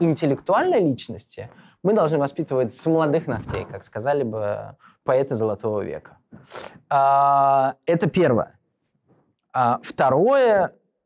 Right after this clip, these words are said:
э, не нужно, наверное, как-то видеть соцсети, как я, например, раньше. Я раньше использовал Facebook как, как источник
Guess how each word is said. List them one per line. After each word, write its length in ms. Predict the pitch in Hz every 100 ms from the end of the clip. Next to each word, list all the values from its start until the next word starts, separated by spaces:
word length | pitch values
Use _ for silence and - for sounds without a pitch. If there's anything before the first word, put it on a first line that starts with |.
| _ _
э, 120 | - 170
не 220 | 165 160
нужно, 840 | 156 185 226 175 170 170 156 139
наверное, 460 | - 131 151 175 160
как-то 720 | - 139 - - 135 127 127 123 _ _ _ _ - - - - - _ _ _ _ _ _ _ - -
видеть 760 | - 131 113 127 190 160 135 -
соцсети, 600 | 156 131 - 254 - 185
как 220 | 143 - -
я, 200 | 143 185
например, 340 | 139 135 117
раньше. 280 | 113 101 -
Я 140 | 123
раньше 260 | 185 330 240
использовал 720 | 160 196 170 139 123 113 101 -
Facebook 480 | 156 139 190 330
как, 300 | - 180 -
как 220 | - 156 - -
источник 640 | 139 - 233 - 175 -